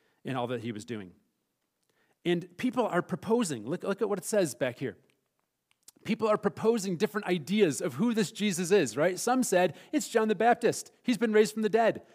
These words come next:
That's what, that's what Herod said. If you read Luke's gospel, it says that Herod thought that John the Baptist was raised from the dead or reincarnated in the person of Jesus in some kind of way. Or maybe it was actually John himself going by a different name.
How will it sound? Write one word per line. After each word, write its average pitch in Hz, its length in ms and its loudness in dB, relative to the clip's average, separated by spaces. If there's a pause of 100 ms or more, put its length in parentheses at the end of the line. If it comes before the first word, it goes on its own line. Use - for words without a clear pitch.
(180)
That's 220 200 2
what, 220 240 2 (200)
that's 202 200 0
what 185 140 -2
Herod 185 320 0
said. 104 220 -6
If 117 100 -10
you 147 80 -2
read 160 200 -2
Luke's 196 260 -2
gospel, 135 480 -6 (440)
it - 160 -8
says 165 280 -2
that 143 160 -4
Herod 175 560 -2
thought - 440 -6
that 135 160 -12
John 165 300 -8
the 165 60 -4
Baptist 127 480 -8 (300)
was 123 180 -10
raised 120 280 -8
from 123 100 -12
the 117 60 -12
dead 98 260 -16 (320)
or 123 140 -8
reincarnated 131 760 -4
in 117 100 -8
the 110 60 -10
person 123 300 -12
of 113 60 -12
Jesus 98 400 -14
in 107 80 -14
some 127 240 -8
kind 120 180 -12
of 98 80 -14
way. 95 260 -14 (440)
Or 131 100 -10
maybe 127 240 -4
it 117 100 -8
was 113 160 -8
actually 127 380 -10
John 123 300 -8
himself 110 500 -12 (220)
going 123 180 -6
by 113 140 -8
a 107 80 -6
different 123 260 -16
name. 104 220 -14